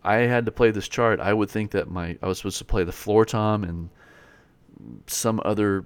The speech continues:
you know, I could figure out that that's the bass drum, but it seems like that would be the floor tom. So I had to tell them, you know, sh-, shift all this stuff up a space. Sometimes there was strange, uh, symbols,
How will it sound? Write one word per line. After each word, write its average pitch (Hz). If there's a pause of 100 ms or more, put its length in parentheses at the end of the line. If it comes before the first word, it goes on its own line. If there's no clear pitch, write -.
you 95
know, 90
I 90
could 98
figure 104
out 90
that 90
that's -
the 87
bass 95
drum, 87
but 85
it 82
seems 95
like 87
that 90
would 87
be 90
the 82
floor 110
tom. 107
So 90
I 107
had 117 (440)
to 107
tell 101
them, 90 (360)
you 98
know, 85 (420)
sh-, - (200)
shift -
all 110
this 101
stuff 92
up - (580)
a -
space. - (1300)
Sometimes 101 (100)
there 107
was 92
strange, 101 (100)
uh, 92 (260)
symbols, 110